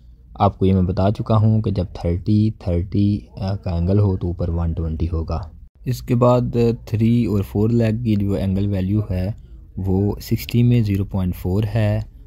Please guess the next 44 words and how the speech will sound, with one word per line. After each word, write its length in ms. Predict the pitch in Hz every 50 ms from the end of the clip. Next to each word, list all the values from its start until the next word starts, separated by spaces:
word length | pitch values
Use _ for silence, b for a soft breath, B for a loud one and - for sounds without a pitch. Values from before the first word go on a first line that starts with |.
| - - -
फ़ोर्टी 200 | 104 95 - 98
फ़ाइव 320 | 90 - 92 92 101 107
में 180 | 110 110 110 101
ज़ीरो 220 | 92 90 87 92
पॉइंट 380 | 87 - - 90 87 87 85 - - - -
फ़ाइव 300 | 95 90 95 110 117 113
है, 300 | 104 110 104 95 98 104 B B B B B B - - -
थर्टी 300 | 98 95 95 101 110 107
में 160 | 104 95 87
ज़ीरो 220 | 85 90 87 90 87
पॉइंट 300 | 87 90 90 95 95 -
सेवन 380 | - - 90 85 85 82 82
है। 260 | 85 90 85 90 87 - _ _ -
आपने 340 | 117 117 117 117 139 135 117
ख्याल 240 | 107 107 110 123 131
करना 300 | 127 135 127 131 131 127
है 160 | 127 131 131
कि 200 | 131 - - 107
इंटरव्यू 500 | 104 104 107 110 131 131 131 127 120 110 101
में 320 | 98 98 101 104 104 104
जब 200 | 107 107 104 101
वो 160 | 98 101 98
ये 220 | 98 98 104 104 101
सवाल 340 | - - 95 92 90 90
आपसे 300 | 92 95 92 - - -
कर 160 | - - 92 -
सकता 380 | - - 107 - - 104 98
है 380 | 98 104 101 98 101 101 104 - - -
टू 140 | 107 110 117
लेग 220 | 117 117 110 107
में 260 | 104 101 101 101 104
सिक्सटी 500 | 104 - - 113 - - - - - 95
के 240 | 95 - 95 92 92 -
एंगल 300 | 104 92 90 87 92 90
की 160 | - - 98
क्या 220 | - - 92 90 85
वैल्यू 380 | 85 82 80 80 82 85 85
है 340 | 87 85 87 87 82 - - - - - - - - - - - - - - -
और 80 | - 90
फ़ोर्टी 380 | 90 - - 90 87 87 107 104
फ़ाइव 300 | 104 104 98 101 101 101
में 160 | 101 101 101
क्या 240 | - 95 92 95 95
है, 260 | 98 95 95 95